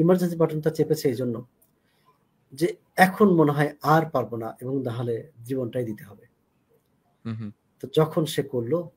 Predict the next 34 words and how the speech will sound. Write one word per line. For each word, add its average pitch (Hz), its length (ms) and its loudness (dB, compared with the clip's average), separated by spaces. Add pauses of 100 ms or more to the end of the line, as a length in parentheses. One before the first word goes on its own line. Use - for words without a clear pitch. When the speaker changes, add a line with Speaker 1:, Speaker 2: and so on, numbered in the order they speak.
(120)
Speaker 1:
হার 143 240 -4
মেনে 110 180 -8
ফেললো। 110 280 -16 (380)
হার 190 160 -6
মানার 190 220 -2
পর 175 140 0
মনটা 156 180 -2
খুব 202 240 -10
খারাপ 117 240 -8
লাগলো, - 200 -20 (960)
কেন 269 140 8 (140)
পারলাম 104 340 -6
না, - 60 -20 (680)
কি 269 80 2 (100)
কারণে 160 280 8
পারলাম - 280 -12
না? 127 60 -20 (1300)
কি 247 120 2 (120)
এমন 277 220 8
লক 185 200 10
ছিল 185 120 2 (100)
যে 160 120 4
আজকে - 200 -6
আমি 143 160 -2
পারলাম 107 320 -8
না? - 60 -20 (1600)
পরে 180 180 4
দেখে 131 340 -6 (540)
লকই 131 440 -8
করা 104 140 -8
ছিল - 280 -20
না। 120 60 -20 (1900)
Speaker 2:
আচ্ছা। - 140 -2
Speaker 1:
পরে 160 120 2